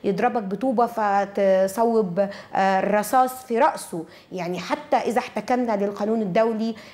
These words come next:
آه، هذا غير صحيح. ولكن كل الأعراف وكل القيم الإنسانية وحقوق الإنسان وكل هذه القيم وحتى قيم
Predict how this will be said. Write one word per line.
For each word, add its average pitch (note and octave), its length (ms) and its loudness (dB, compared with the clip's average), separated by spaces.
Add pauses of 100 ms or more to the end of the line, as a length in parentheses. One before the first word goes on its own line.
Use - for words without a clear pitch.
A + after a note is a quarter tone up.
(100)
آه، F#3+ 300 2
هذا G3+ 280 2
غير F#3+ 200 2
صحيح. F3+ 340 -8
ولكن C4+ 380 2 (180)
كل F4+ 320 4
الأعراف G#3 640 2 (300)
وكل D4 360 4
القيم C4+ 400 2
الإنسانية G#3+ 720 0
وحقوق G#3 520 0
الإنسان B3 800 4 (300)
وكل G3+ 340 4 (160)
هذه C4+ 240 2
القيم A#3 520 2
وحتى C#4+ 380 0 (140)
قيم D4+ 320 4